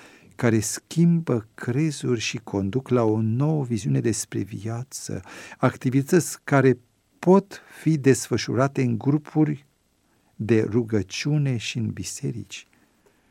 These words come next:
Unde scrie asta? A, în articolul The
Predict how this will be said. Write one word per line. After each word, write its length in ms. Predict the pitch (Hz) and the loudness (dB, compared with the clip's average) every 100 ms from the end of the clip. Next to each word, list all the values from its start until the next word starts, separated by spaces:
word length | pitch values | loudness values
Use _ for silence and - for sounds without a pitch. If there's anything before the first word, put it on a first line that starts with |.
| _ _ | _ _
Unde 240 | - 135 139 | -4 -2 -2
scrie 320 | - - 143 | -6 -4 -2
asta? 420 | 151 - - 95 - _ _ _ _ _ _ _ _ | -2 -6 -8 -8 -10 _ _ _ _ _ _ _ _
A, 340 | - 120 147 151 160 151 143 135 147 160 160 | -4 -2 -2 -4 -6 -8 -10 -10 -12 -10 -2
în 320 | 127 110 107 | 2 4 4
articolul 1040 | 104 98 98 95 - 135 - 113 107 101 98 _ _ _ _ _ | 2 0 -2 -4 -8 -6 0 0 2 0 -4 _ _ _ _ _
The 220 | 110 110 | -2 -2